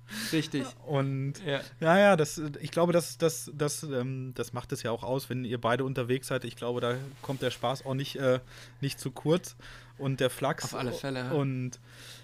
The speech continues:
Speaker 2: ja, aber das ist, also diese Zusammenstellung hat mich schon total gekriegt. Also wie gesagt, Schottland, da bin ich ganz bei dir so mit, mit dieser, ähm,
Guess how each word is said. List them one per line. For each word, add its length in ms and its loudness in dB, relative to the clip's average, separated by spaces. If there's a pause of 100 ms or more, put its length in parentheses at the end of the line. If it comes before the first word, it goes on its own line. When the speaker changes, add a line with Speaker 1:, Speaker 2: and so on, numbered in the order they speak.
(240)
Speaker 2:
ja, 120 8
aber 180 10
das 140 2
ist, 300 -4
also 140 4
diese 220 2
Zusammenstellung 600 6
hat 100 2
mich 100 0
schon 140 2
total 360 4
gekriegt. 380 0
Also 140 0
wie 60 -2
gesagt, 180 2
Schottland, 360 2
da 40 0
bin 160 -4
ich 100 -6
ganz 220 -2
bei 220 0
dir 160 2
so 220 2
mit, 360 -2
mit 160 -4
dieser, 360 0
ähm, 300 -6